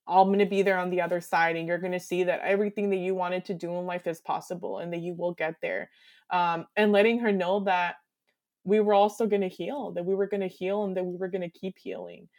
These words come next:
Um, she's such a big part of my life today, um, and I think about her all the time, so I, I hope that she would be proud of,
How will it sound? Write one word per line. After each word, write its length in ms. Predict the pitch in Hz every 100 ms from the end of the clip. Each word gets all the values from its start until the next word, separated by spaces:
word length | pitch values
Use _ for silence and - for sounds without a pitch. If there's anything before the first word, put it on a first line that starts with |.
| _ _
Um, 160 | 180 180
she's 180 | 233 226
such 180 | 247
a 40 | 277
big 260 | 208 214
part 220 | - 185 196
of 80 |
my 160 | 190 170
life 320 | 160 160 175
today, 680 | - 175 160 170 180 156 143
um, 440 | 170 160 151 151 - _ _ _ 180
and 120 | 185
I 60 |
think 220 | 180 220 214
about 240 | 196 175
her 100 | 180
all 140 | 170 165
the 120 | 165
time, 460 | - 165 175 165
so 120 | 160 165
I, 220 | 170 190
I 80 | 190
hope 320 | 196 233 247 -
that 120 | 196
she 160 | - 175
would 140 | 165
be 120 | 165
proud 340 | 165 175 160 156
of, 160 | 156